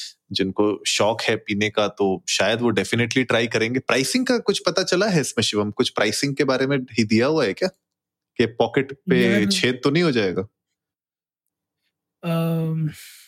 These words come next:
Speaker 2: अभी तो जितना सुनने में आ रहा है, वो पाँच हज़ार के आसपास है महाराष्ट्र में।
Speaker 1: चलो, छेद हो जाएगा मतलब।
Speaker 2: प्रीमियम, हाँ,
Speaker 1: हम्म।
Speaker 2: मतलब, क्योंकि प्रीमियम वोडका ब्रांड है ना, हम आप तो नहीं पी पाएंगे, हम तो भैया अभी भी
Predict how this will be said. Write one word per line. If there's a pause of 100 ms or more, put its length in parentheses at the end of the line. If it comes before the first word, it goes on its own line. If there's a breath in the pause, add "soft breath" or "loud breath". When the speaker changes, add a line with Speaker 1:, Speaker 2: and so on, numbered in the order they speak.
(420 loud breath)
Speaker 2:
अभी
तो
जितना
सुनने
में
आ
रहा
है, (720 soft breath)
वो (260)
पाँच
हज़ार (720)
के
आसपास (760)
है (100)
महाराष्ट्र
में। (680)
Speaker 1:
चलो,
छेद
हो
जाएगा
मतलब।
Speaker 2:
प्रीमियम, (680)
हाँ,
Speaker 1:
हम्म।
Speaker 2:
मतलब, (100)
क्योंकि
प्रीमियम
वोडका
ब्रांड
है
ना,
हम
आप (120)
तो
नहीं
पी
पाएंगे,
हम
तो
भैया
अभी
भी